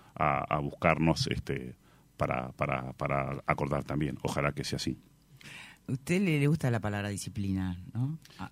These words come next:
Speaker 2: suele hablar de, porque la, la
Speaker 1: Sí.
Speaker 2: mencionó antes de salir al aire, hablando
Speaker 1: Claro,
Speaker 2: de
Speaker 1: porque
Speaker 2: adquirir nuevas disciplinas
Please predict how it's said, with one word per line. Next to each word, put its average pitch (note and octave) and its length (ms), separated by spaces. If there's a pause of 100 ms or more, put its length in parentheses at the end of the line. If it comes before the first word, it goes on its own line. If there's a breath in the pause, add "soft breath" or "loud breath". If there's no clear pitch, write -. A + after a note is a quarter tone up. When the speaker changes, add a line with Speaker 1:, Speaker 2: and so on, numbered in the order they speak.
(160)
Speaker 2:
suele D3 260
hablar C#3 200
de, A#2+ 180
porque A#2+ 240
la, A2+ 200
la A#2+ 400
Speaker 1:
Sí. D3 40
Speaker 2:
mencionó G3 400
antes F#3+ 240
de E3+ 80
salir D#3 220
al D#3 120
aire, E3 340
hablando C#3 340
Speaker 1:
Claro, A#2 260
Speaker 2:
de A2+ 300
Speaker 1:
porque F2+ 280
Speaker 2:
adquirir D3+ 500
nuevas D#3 240
disciplinas C#3 600